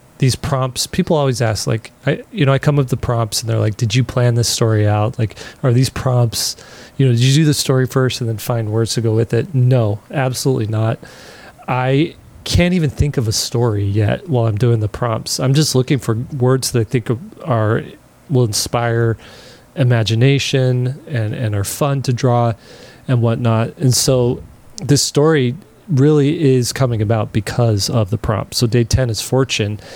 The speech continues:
And I always, when I put fortune into the prompt list, I thought,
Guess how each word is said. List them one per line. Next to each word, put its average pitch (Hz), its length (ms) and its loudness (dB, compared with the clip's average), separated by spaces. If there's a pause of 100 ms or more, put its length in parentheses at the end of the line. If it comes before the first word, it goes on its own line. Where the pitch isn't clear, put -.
(220)
And 131 160 2
I 139 180 0
always, 156 260 2
when 123 120 0
I 113 40 2
put - 240 0 (200)
fortune 143 420 0
into 127 320 -2
the 123 80 0
prompt - 360 -4
list, 104 220 0
I 107 80 2
thought, 107 380 0